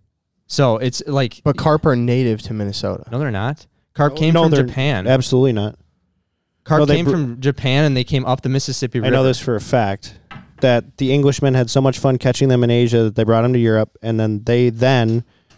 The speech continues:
Speaker 3: brought them to the United States because they were a fun sport fish to
Speaker 1: Any-,
Speaker 3: catch.
Speaker 1: anyway, the point, the point in being is that, like, I understand if you don't wanna kill a coyote or you don't wanna kill a wolf because you can't eat it,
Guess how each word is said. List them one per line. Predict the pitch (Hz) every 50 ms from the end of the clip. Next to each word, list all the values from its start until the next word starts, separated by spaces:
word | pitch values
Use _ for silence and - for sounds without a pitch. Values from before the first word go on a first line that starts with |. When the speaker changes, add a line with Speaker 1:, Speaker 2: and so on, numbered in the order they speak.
| _
Speaker 3:
brought | - 127 120 113 -
them | 131 127 123
to | 123
the | 120 120
United | 120 120 113 120 113 104
States | - - 127 123 - -
because | 127 117 - 117 107
they | 120 120
were | 113 107
a | 104
fun | - - 123 120 117
sport | 110 - - - 131 123 123 110
fish | - - 110 104 - -
to | - -
Speaker 1:
Any-, | 196 196 196 180
Speaker 3:
catch. | 165 - - - _ -
Speaker 1:
anyway, | 185 196 185 151 127 123
the | 131 127
point, | - - 190 185 -
the | 151 143
point | - - 202 196 180 156
in | 147 135
being | 139 135 147 147 139
is | 127 113 -
that, | 127 117 113
like, | 110 110 - -
I | - 147 185
understand | 185 156 131 - - 139 131 120
if | 110 - -
you | 131 127
don't | 139 135 135 131 - -
wanna | 117 113 120 120 117
kill | - - 117 117 110
a | 117
coyote | - - 120 110 107 98 95 104 104
or | 101
you | 98 104 104
don't | 117 117 117
wanna | 120 123
kill | - - 127
a | 120 107
wolf | 104 104 107 - _
because | - - - 131 120 120
you | 120
can't | - - 131 117 -
eat | - 104 104 98
it, | 98